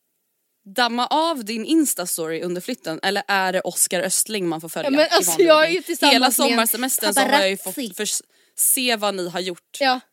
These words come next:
Speaker 1: via Oscars
Speaker 2: Ja.
Speaker 1: story.
Speaker 2: Och jag
Speaker 1: Vilket
Speaker 2: rekommenderar
Speaker 1: glädjer mig,
Speaker 2: alla att
Speaker 1: men
Speaker 2: gå in och följa honom om ni är nyfikna på mitt liv. För att den
Speaker 1: Ja,
Speaker 2: mannen,
Speaker 1: det är faktiskt sant.
Speaker 2: han dokumenterar allt.
Speaker 1: Allt.
Speaker 2: Alltså allt <laughs> dokumenteras.
Speaker 1: Allt
Speaker 2: Och det
Speaker 1: och lite till.
Speaker 2: iscensätts och det är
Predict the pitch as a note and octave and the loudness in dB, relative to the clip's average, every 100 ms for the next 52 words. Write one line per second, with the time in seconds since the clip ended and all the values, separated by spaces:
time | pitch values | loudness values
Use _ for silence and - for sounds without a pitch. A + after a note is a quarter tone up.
0 | _ - G3+ F3+ F#3 F3 - C#4 C#4+ F2+ | _ -12 -8 -6 -4 -6 -6 -2 -2 -4
1 | G3 _ - - C#4 D4 D4 D4+ D4+ D4+ | -16 _ -20 -8 -2 0 0 -4 -2 0
2 | D4+ E4 D#4+ C#4+ C#4+ F4 B3 A3+ B3+ G#3+ | 0 -2 -4 -4 -6 -6 -8 -6 -6 -6
3 | G#3 G#3 F#3+ F#3+ G#3 G#3 G3+ G3+ F#3+ A#3 | -8 -10 -12 -14 -12 -12 -10 -12 -12 -12
4 | G#3 F#3 F#3 F#3+ A#3+ B3 - E3+ D3+ E3 | -12 -14 -14 -8 -6 -8 -8 -12 -12 -16
5 | _ _ _ A#3+ A3+ - C#4 C#4 C4 A#3+ | _ _ _ -2 -2 -2 -4 -2 -4 -4
6 | A3+ A3+ A3+ G#3+ D4+ - D4 C4+ C#4+ D#4 | -4 -6 -8 -10 -12 -12 -6 -4 -2 -2
7 | D4+ C#4+ C#4+ C#4+ C4 - C4+ C#4 C4 B3+ | -4 -6 -6 -4 -6 -6 -4 -4 -4 -4
8 | B3 B3 _ _ A#3+ G3 - _ - - | -6 -8 _ _ -6 -6 -8 _ -16 -12
9 | F3+ A3+ B3+ - D4 C#4+ E4 - - - | -6 -4 -4 -8 -6 -6 -8 -6 -6 -6
10 | - - - - - D#4 B3+ C#4+ C4 B3 | -16 -20 -20 -14 -6 -6 -2 -2 -2 -4
11 | - - A#3+ A3+ C4 A3+ G3+ C#4+ C4 A#3 | -12 -6 -6 -6 -8 -8 -6 -4 -4 -4
12 | - B3 B3 - - A3+ - - - A3 | -2 -2 -4 -8 -4 -4 -4 -14 -20 -10
13 | C4 C4 A#3+ A#3+ A#3 | -6 -4 -4 -6 -6